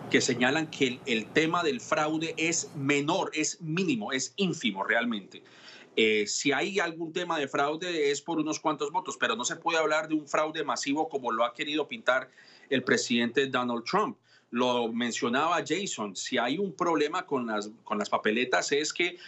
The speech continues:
no hay, eh, digamos, eh, las, las firmas no, no están cotejadas de la manera correcta, a veces los votantes no saben si llenaron bien, eh, eh, la preferencia del votante, a veces marcan, marcan con una X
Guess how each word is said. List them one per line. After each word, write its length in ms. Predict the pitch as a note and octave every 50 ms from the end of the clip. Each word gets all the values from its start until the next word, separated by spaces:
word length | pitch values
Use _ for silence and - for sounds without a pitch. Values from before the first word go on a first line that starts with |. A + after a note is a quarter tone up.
| - - -
no 440 | - A#2+ B2 B2 C3 C#3+ D#3 E3 E3 D#3+ -
hay, 600 | D3+ C3+ C3+ C#3 C#3+ D3 D3 D#3 D#3 D3+ D3 C#3+ C3
eh, 120 | B2 A#2
digamos, 640 | A2+ A2+ G#2+ A#2+ B2 C3 C#3+ D3 C#3+ - - - _ _ - - _ _ -
eh, 180 | G#2+ A2 A#2 A#2+
las, 360 | A2+ A2+ G#2+ G#2 - - C3+
las 220 | B2 A2+ - -
firmas 480 | - C#3 C#3+ C#3 C#3+ D#3+ D#3 C#3+ - C#3
no, 580 | C3 C3 C#3 C#3+ D3 D3+ D3+ D3 C#3+ C3+ - - -
no 200 | C3+ B2+ C3 C#3
están 380 | C3 - - D3 C#3 C#3 C#3
cotejadas 580 | - D#3 C#3+ - C3+ A2+ - C3 C3 C3+ C#3 C3+
de 80 | C#3
la 80 | B2+ C3+
manera 340 | G#2 G#2 G#2 A#2 - - -
correcta, 720 | - C#3+ C#3+ D3 D3+ D3+ D3 D3 - - D3+ C#3+ D3 D3 - - - - - -
a 200 | G#2+ A2 A2 G#2+
veces 380 | A#2 C3 B2+ - - D3+ C#3+
los 300 | C3+ B2+ A#2+ A2+ - -
votantes 520 | A#2 A2+ G#2+ - - B2 B2 A#2+ C#3+ C#3 C3
no 120 | C#3 C3+
saben 260 | - - C3 C3 C3
si 140 | B2+ - A#2+
llenaron 400 | A2 G#2+ G#2 A2+ A#2 B2+ B2+ B2
bien, 400 | B2 C3 C3 C3 C3 B2+ B2+ C3 - _ - - _ _ -
eh, 720 | A#2+ A#2 A2+ A2+ A2 A2+ A2 A2 A2 G#2+ G#2 G#2+ A2+ - -
eh, 160 | A2 A2+ A#2+ B2+
la 180 | A2+ A2 G#2
preferencia 480 | - G#2+ - - F3 E3+ B2+ - - D3
del 80 | C#3+ C3+
votante, 380 | C3+ C3+ - F3 E3 - -
a 20 | A2+
veces 240 | A2 A2 B2+ -
marcan, 260 | C3 A#2+ - C3 B2+ C#3
marcan 300 | C3 B2+ B2 - C#3 C3
con 140 | C#3 B2
una 240 | A#2+ B2+ C3+ C3+ C#3
X 560 | D3+ D#3+ D#3 - - - D#3 D3 - - -